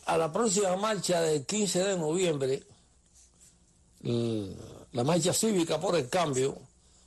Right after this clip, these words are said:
que está siendo patrocinada, que más visibilidad tiene es, eh, el gru-, el grupo Archipiélago, que es quien la está organizando.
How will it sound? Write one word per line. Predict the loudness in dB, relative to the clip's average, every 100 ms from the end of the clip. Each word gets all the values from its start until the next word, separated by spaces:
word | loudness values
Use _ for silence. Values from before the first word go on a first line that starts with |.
| -20 _ -4
que | -2
está | -2 -2 0 2 2 2 0 0 -4 -8 -16 -20 _ _ -18 -18 _ -6
siendo | 0 2 2
patrocinada, | 0 0 0 0 2 2 2 0 -2 -12 -20 -20 -20 -20 -20 -20 -20 -20 -10
que | -2 2
más | 4
visibilidad | 2 2 2 2 2 2
tiene | 0 2 2 2
es, | 0 -2
eh, | 0 0 -2 -8 -6
el | -4 0
gru-, | 0 0
el | 0
grupo | 0 2
Archipiélago, | 2 0 2 2 2 0 -6 -20 -20 -20 -12
que | -2
es | 0
quien | 2 2
la | 0
está | 2 0
organizando. | 2 0 0 0 0 -2